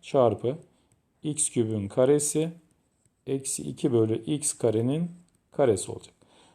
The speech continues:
Dördün ikilisi dört çarpı üç bölü ikiden altı olur burası. Çarpı burası x üzeri altı. Burası da dört bölü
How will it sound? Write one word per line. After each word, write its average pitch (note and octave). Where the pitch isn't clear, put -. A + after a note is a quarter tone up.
Dördün E3
ikilisi D3+
dört D#3+
çarpı C#3+
üç D3
bölü B2+
ikiden A2+
altı A#2
olur E3
burası. C3+
Çarpı B2+
burası C#3+
x -
üzeri D#3
altı. D#3
Burası D3+
da D#3+
dört D3+
bölü A2